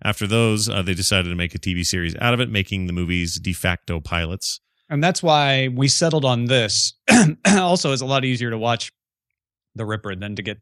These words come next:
Speaker 2: a hold of those two movies.
Speaker 1: Yeah.
Speaker 2: Uh, but the two movies were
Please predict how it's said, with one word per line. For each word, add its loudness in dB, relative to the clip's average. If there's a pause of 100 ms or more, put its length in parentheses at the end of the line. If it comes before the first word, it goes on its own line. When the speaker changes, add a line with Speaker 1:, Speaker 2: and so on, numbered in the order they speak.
Speaker 2:
a -2
hold -8
of -8
those -8
two -6
movies. 2
Speaker 1:
Yeah. 0
Speaker 2:
Uh, 4
but -4
the 2
two 4
movies 4
were 4